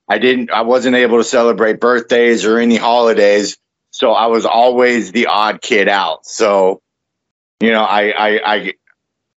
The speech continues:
I can relate to how she felt, and then just be happy for her that she was able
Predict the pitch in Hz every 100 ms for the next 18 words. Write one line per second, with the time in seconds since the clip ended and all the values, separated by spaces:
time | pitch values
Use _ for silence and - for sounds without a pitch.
0 | _ _ _ _ _ 107 117 131 120 117
1 | 123 117 123 127 113 - 104 98 123 117
2 | 107 98 - _ _ _ _ - 104 107
3 | 110 107 87 110 - 87 87 117 98 107
4 | 117 107 98 - 104 101 104 98 92 110
5 | 98 95 104 101 104 98